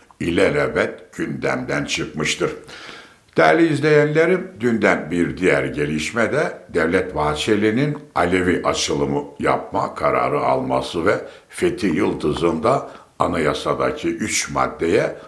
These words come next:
"kırmızı çizgimiz" demesidir. Önce şunu söyleyeyim, Bahçeli'nin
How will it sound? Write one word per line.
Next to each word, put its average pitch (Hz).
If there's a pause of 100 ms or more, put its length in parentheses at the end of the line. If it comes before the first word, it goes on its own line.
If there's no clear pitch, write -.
(160)
"kırmızı 80
çizgimiz" 73
demesidir. 71 (840)
Önce 95
şunu 98
söyleyeyim, 101 (460)
Bahçeli'nin 76